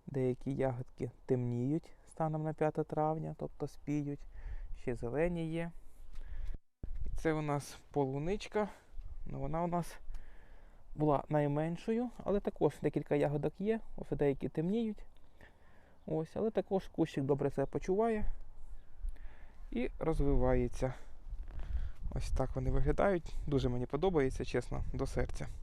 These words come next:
Ось. Тут у нас фейгела маленька. Дивіться, скільки квіту.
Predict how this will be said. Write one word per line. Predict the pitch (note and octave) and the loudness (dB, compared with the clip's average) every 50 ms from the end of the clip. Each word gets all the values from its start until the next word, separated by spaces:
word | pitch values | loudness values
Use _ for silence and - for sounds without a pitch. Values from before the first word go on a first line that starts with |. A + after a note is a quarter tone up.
| - - - - - - - - - - - - - - - - - - - - - - - - - | -4 -2 -2 0 0 0 0 0 0 -2 -4 -4 -4 -2 -2 -2 -2 -2 -6 -4 -2 -2 -2 -2 -2
Ось. | - - - - - - - - - - - - - - - - - | -4 -4 -4 -2 0 0 0 -2 -2 -4 -4 -4 -4 -2 -2 -4 -4
Тут | - A3+ - | -2 0 2
у | D#3 | 6
нас | D3 C#3 C3 - | 6 6 4 4
фейгела | - - C#3+ C#3 C#3 E3+ G3+ G#3+ G#3 G#3 G3+ - - - - - - - - - - - - - - - - - - | 4 6 6 6 6 6 6 6 6 4 0 -2 -4 -6 -4 -4 -4 -4 -6 -10 -10 -6 -4 -2 -2 -2 -4 -2 2
маленька. | D#3+ D#3+ D#3 D#3+ D#3+ D#3+ D#3 - D#3+ D#3 D3 - - - - - - - - - - - | 4 4 4 4 4 2 0 0 0 -2 -2 -4 -12 -20 -20 -20 -20 -20 -20 -20 -14 -8
Дивіться, | - - C#3+ C#3+ - - | -2 0 0 0 0 -4
скільки | - - C3+ - D3 C#3+ | -6 -6 -2 -2 -2 -2
квіту. | - F3 F#3+ G#3 - D3 C3+ | 0 0 0 2 2 2 -2